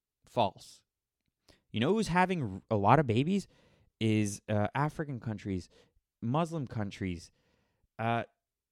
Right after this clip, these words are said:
even the Asians, I think, like Chinese, not the Japanese, but the Chinese are, are, are they, they're huge. Whites aren't having babies. They're buying into this bullshit and they're not having babies.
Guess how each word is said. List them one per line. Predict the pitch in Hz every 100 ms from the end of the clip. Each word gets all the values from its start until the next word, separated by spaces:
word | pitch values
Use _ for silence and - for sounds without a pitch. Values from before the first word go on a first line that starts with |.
| _
even | 127 151 185
the | 160 117
Asians, | 185 202 131 98
I | 87
think, | - 95 -
like | 95 -
Chinese, | 135 139 151 101
not | 123 -
the |
Japanese, | 143 135 139 - 92
but | 98 90
the | 95
Chinese | 117 147 165 98
are, | 92 -
are, | 98 92 92
are | 98 95 90 - -
they, | 107 110
they're | 104 104 98
huge. | - 190 123 - _ _ _ _ _ _ _ _
Whites | 113 110 196 247 - -
aren't | 170 190 -
having | - 165 165 170 135
babies. | 127 165 147 95 85 - -
They're | 147
buying | 120 135 175 196
into | 160 190 127
this | 110 98
bullshit | 95 127 190 - - -
and | 113
they're | 117
not | 139 127
having | 151 143 120
babies. | 95 135 165 95 - -